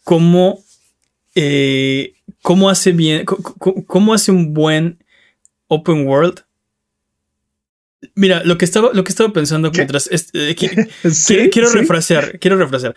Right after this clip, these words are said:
Speaker 3: Ok,
Speaker 1: Lo que he estado
Speaker 3: ok.
Speaker 1: pensando mientras juego, juego Elden Ring es que,
Speaker 3: Quiero
Speaker 1: eh,
Speaker 3: jugar más Elden Ring.
Speaker 1: to-,
Speaker 3: Ok.
Speaker 1: to-, totalmente, pero
Speaker 2: <laughs> Eso no se piensa, eso es como de, sí, voy a tomar agua.
Speaker 1: Exacto.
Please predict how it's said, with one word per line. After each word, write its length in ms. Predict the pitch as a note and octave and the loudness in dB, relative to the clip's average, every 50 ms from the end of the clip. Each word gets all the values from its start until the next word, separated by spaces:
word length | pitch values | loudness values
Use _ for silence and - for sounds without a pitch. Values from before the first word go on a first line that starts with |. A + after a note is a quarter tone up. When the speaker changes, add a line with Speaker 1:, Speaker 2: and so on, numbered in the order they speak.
| - - | -4 -4
Speaker 3:
Ok, 120 | D3+ C#3 | 0 0
Speaker 1:
Lo 100 | E3 E3 | 0 0
que 60 | - A3+ | 0 0
he 20 | |
estado 200 | - C#3 B3+ B3 | 0 0 0 0
Speaker 3:
ok. 40 | - | 0
Speaker 1:
pensando 400 | G3 F3+ E3+ - F#3 F#3 F#3 F#3+ | 0 0 0 0 2 2 2 2
mientras 260 | F#3 D#3+ D3 C#3+ C#3+ - | 2 0 -2 -4 -4 -2
juego, 400 | - D3+ D3+ D3+ D3+ D3 D3 - | 0 0 2 2 2 0 -2 -6
juego 300 | _ - D#3 D3 D3 C#3+ | _ -4 -2 0 2 2
Elden 220 | C#3+ C#3+ C#3+ C3+ B2 | 0 0 -2 -2 -4
Ring 240 | B2+ C3 C#3 D3+ D#3+ | -4 -6 -6 -6 -4
es 340 | - C#3+ C#3 C#3+ - - - _ _ _ _ _ _ _ _ _ _ _ _ _ | -4 -2 -2 -2 -4 -6 -12 _ _ _ _ _ _ _ _ _ _ _ _ _
que, 500 | - - E3 E3 F3+ F#3 G3 G3+ G3+ - _ _ _ _ _ _ _ _ _ _ _ _ _ _ _ _ - | -2 0 0 2 2 2 0 -2 -4 -10 _ _ _ _ _ _ _ _ _ _ _ _ _ _ _ _ 0
Speaker 3:
Quiero 160 | D#3+ D3+ D3+ | 2 2 2
Speaker 1:
eh, 40 | C#3+ | 2
Speaker 3:
jugar 180 | D3 C#3+ C#3 C#3 | 2 2 2 2
más 180 | C3+ C3+ B2+ - | 0 0 0 0
Elden 220 | C#3 C3 C3+ B2 A#2 A#2 | 0 0 0 0 -2 -4
Ring. 180 | A#2 A#2 B2+ - - | -6 -8 -10 -8 -6
Speaker 1:
to-, 100 | - E3 | -4 -2
Speaker 3:
Ok. 200 | C3+ B2 E3+ A#2 | -2 -2 0 0
Speaker 1:
to-, 160 | A3 A3+ A3 | -2 -2 -2
totalmente, 640 | - F3+ E3+ E3+ F#3 F#3 F3+ E3 D3 - A2+ A2+ - - D3+ D#3 D3+ | -4 -4 -2 0 0 0 0 -2 -2 -4 -8 -10 -10 -8 -8 -4 -2
pero 340 | D3 C#3+ D3 C#3+ C#3 C3 - | 0 2 2 2 2 0 -2
Speaker 2:
<laughs> 40 | D#3 | -2
Eso 160 | D3+ C#3 F3 | -2 -2 0
no 80 | F3 | 0
se 120 | E3 F3 D#3 | 0 0 0
piensa, 280 | D3 D3+ C#3 C#3+ C3+ A#2 A#2+ | 0 0 0 0 0 -2 -4
eso 220 | A#2 G2+ C3 C#3 C#3+ | -8 -8 -6 -6 -6
es 60 | D3+ | -4
como 280 | D3 D3 B2 A#2 A2+ A2+ | -4 -6 -6 -6 -8 -8
de, 180 | A#2+ A#2+ A#2+ A#2 | -8 -8 -8 -4
sí, 280 | - - C#3+ C#3+ C#3+ C#3 C#3 - - - - | -2 0 0 0 0 -4 -8 -14 -18 -14 -6
voy 180 | C#3+ C#3+ D#3 | -2 0 0
a 60 | D3+ D3 | 0 0
tomar 220 | D3+ C#3+ C3 C3 | -2 -2 0 0
agua. 260 | C3 B2 A#2 A#2+ C#3+ - _ - | 0 -2 -4 -8 -14 -16 _ -12
Speaker 1:
Exacto. 460 | - - - - - B2 - - | -8 -6 -6 -6 -6 -6 -8 -12